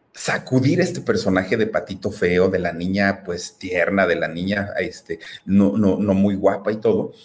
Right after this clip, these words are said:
Y resulta que a partir de ahí la empiezan a respetar los productores como una actriz, la empiezan a respetar como una cantante y dicen, "Ah, caramba, creo que esta muchachita sí tiene talento y sí vale la pena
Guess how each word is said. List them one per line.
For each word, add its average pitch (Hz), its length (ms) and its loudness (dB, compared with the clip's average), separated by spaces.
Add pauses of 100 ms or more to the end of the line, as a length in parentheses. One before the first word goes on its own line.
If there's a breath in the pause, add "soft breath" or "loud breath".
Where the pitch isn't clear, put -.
(300 loud breath)
Y 113 120 -4
resulta 113 440 -6
que 87 100 -14
a - 80 -14
partir 123 460 -6
de 135 80 -2
ahí 117 320 -4
la 98 140 -2
empiezan 110 520 -4
a 127 60 0
respetar 101 720 -4
los 120 160 -6
productores 95 600 -2
como 80 260 -8
una 120 100 2
actriz, - 800 -2
la 90 100 0
empiezan 92 420 -4
a - 60 -12
respetar - 480 -4
como 87 220 -6
una 110 180 0
cantante 95 640 0
y 85 80 -12
dicen, 90 400 -8
"Ah, - 100 -14
caramba, 139 460 0
creo - 180 -6
que 98 100 -16
esta - 120 -10
muchachita 117 640 -4 (240 loud breath)
sí - 300 -8
tiene 107 280 0
talento 107 540 2
y 98 80 -8
sí - 240 -6
vale 196 220 2
la - 200 0
pena 190 380 0